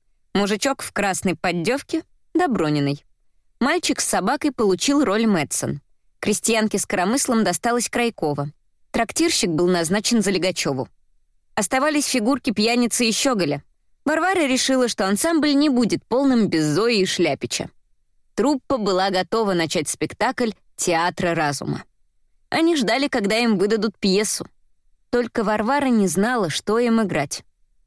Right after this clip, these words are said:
Фигурки стояли толпой, молчаливой и фарфоровой.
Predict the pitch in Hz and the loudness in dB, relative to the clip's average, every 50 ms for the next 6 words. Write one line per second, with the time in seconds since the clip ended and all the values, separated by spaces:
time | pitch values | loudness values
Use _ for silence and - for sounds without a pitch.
0 | _ _ _ _ _ - - 233 208 226 294 302 - - 302 - - 226 180 170 | _ _ _ _ _ -4 -2 -2 0 0 0 -2 0 -2 -2 -2 -2 -2 0 0
1 | 180 190 202 214 196 - 196 196 190 - - 147 139 135 - _ _ _ _ _ | 2 0 0 -2 -2 -2 -4 -4 -4 -2 -2 -2 -2 -4 -6 _ _ _ _ _
2 | _ _ _ _ _ - 170 165 151 - - - 156 147 165 226 285 277 277 254 | _ _ _ _ _ -2 -2 -2 -2 -2 -4 -4 -2 0 2 2 2 2 0 0
3 | 233 - _ _ _ 208 208 - - 185 175 - - 151 147 143 147 143 - - | -2 -4 _ _ _ -4 -2 -2 -2 -4 -4 -4 -4 -4 -2 -2 -2 -4 -6 -8